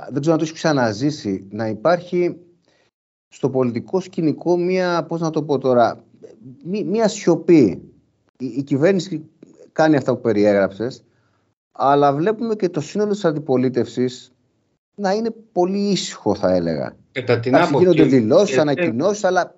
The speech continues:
Speaker 1: καταλαβαίνεις τι εννοώ.
Speaker 2: κατά
Speaker 1: Δεν,
Speaker 2: την
Speaker 1: δεν υπάρχει
Speaker 2: άποψή μου, και λυπάμαι που το λέω, ε, δεν, δεν το λέω για σχήμα λόγου, ούτε με ενδιαφέρει. Περισσότερο με τρομάζουν αυτά που σκέφτομαι και λέω και θα ήθελα να μην τα σκέφτομαι και να μην τα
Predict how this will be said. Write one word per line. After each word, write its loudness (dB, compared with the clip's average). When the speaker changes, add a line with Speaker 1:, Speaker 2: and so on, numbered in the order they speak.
Speaker 1:
καταλαβαίνεις 0
τι -4
εννοώ. 0
Speaker 2:
κατά 2
Speaker 1:
Δεν, -4
Speaker 2:
την -6
Speaker 1:
δεν 0
υπάρχει 2
Speaker 2:
άποψή -8
μου, -4
και 2
λυπάμαι 2
που -12
το -6
λέω, -4
ε, -10
δεν, -2
δεν 2
το 6
λέω 6
για 4
σχήμα 2
λόγου, 4
ούτε 4
με 4
ενδιαφέρει. 2
Περισσότερο 0
με 6
τρομάζουν 2
αυτά -2
που -8
σκέφτομαι 0
και -2
λέω 4
και -2
θα 2
ήθελα 2
να 2
μην 2
τα 0
σκέφτομαι 2
και -2
να 2
μην 4
τα 0